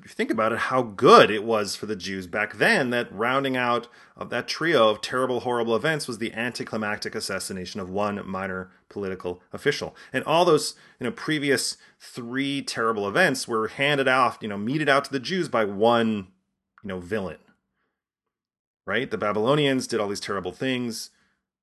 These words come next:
It's like one package. You know, 'cause, you know, context is everything. Here's what I mean. I'd like to hearken back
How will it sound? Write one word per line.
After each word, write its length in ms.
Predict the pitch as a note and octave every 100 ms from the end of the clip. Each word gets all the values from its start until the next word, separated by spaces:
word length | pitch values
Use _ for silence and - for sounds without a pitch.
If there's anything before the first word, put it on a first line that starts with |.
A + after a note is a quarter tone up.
| _ -
It's 120 | -
like 140 | G#2 -
one 400 | G2+ A#2+ B2 A2+
package. 680 | - G2+ - E2+ - - _ _ _ _ _ _ _
You 100 | A#2+
know, 40 |
'cause, 220 | - A#2 A#2
you 80 |
know, 180 | E3+ F3+
context 840 | C3 - D#3 F#3+ - A#2 G#2+ -
is 160 | - G#2
everything. 580 | G2 F2+ F2+ - - - _ _ _ _ _ _ _ _ _ _ _ _ -
Here's 160 | A2+
what 100 | F#2+
I 80 | E2
mean. 300 | E2+ - - _ _ _ _ _ _ _ _ _ _ _
I'd 120 | - C3
like 160 | E3
to 80 | C3
hearken 420 | - C#3+ C#3+ A2
back 460 | F#2+ G2 F2+ -